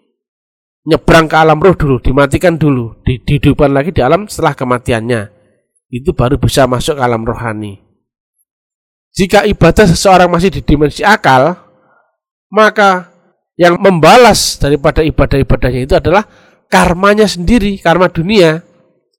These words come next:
bukan karma akhirat. Kalau karma akhirat itu baru dari Allah Ta'ala.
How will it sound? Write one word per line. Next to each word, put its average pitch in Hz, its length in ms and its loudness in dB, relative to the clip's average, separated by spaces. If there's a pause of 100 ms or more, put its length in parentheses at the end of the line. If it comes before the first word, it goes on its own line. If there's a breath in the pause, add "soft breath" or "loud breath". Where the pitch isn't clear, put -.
(120)
bukan 151 240 -2
karma 147 240 -2
akhirat. 180 400 2 (480 soft breath)
Kalau 170 240 2
karma 175 320 0
akhirat 196 480 2
itu 139 240 -4
baru 156 320 2
dari 165 320 -2 (160)
Allah 127 320 0
Ta'ala. 113 420 -2